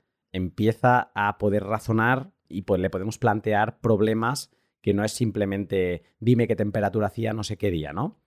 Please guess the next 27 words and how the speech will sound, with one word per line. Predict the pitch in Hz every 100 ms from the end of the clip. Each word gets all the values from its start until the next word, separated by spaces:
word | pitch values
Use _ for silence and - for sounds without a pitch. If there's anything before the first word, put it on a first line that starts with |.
| _
Entonces, | 104 110 117 - -
esto | 107 - 110
es, | 104 - -
es | 98
bonito, | 101 117 123 123
¿no? | 120 120
Porque | 104 107
nos | 95
lleva | 101 101
a | -
pensar | 101 104 113 104
a | 98
todo | 95 98
esto | 101 -
de | 95 90
qué | 101
es |
la | 101 98
conciencia | 104 107 - 127 123 - 123 135
o, | 113 95 90
mm, | 87 82 73 65 62 50 50
está | - 104
habiendo | 110 113
un | 104
salto | - 95 95 90
o |
no, | 90 104 127 -